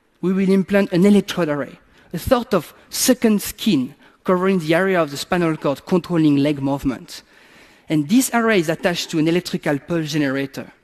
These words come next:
that delivers stimulations that are tailored to the person's needs. This defines a personalized electrochemical neuroprosthesis that will enable locomotion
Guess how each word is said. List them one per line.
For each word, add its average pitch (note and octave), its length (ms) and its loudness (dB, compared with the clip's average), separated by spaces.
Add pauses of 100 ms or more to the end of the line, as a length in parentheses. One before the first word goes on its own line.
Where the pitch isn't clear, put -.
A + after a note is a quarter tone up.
(320)
that D3 180 -6
delivers E3+ 360 0
stimulations F3 580 0
that D3+ 160 -6
are C3 120 -8 (140)
tailored F3 520 -6 (400)
to E3+ 100 -6
the C#3 140 -6
person's D3 520 -4
needs. C3 420 -8 (1000)
This B3 220 4
defines G3 720 0 (680)
a D#3 80 -4
personalized G3+ 840 2
electrochemical E3+ 840 0
neuroprosthesis C#3+ 1120 -4 (420)
that E3 180 -2
will F3 180 -2
enable D#3+ 400 2
locomotion D3 920 -2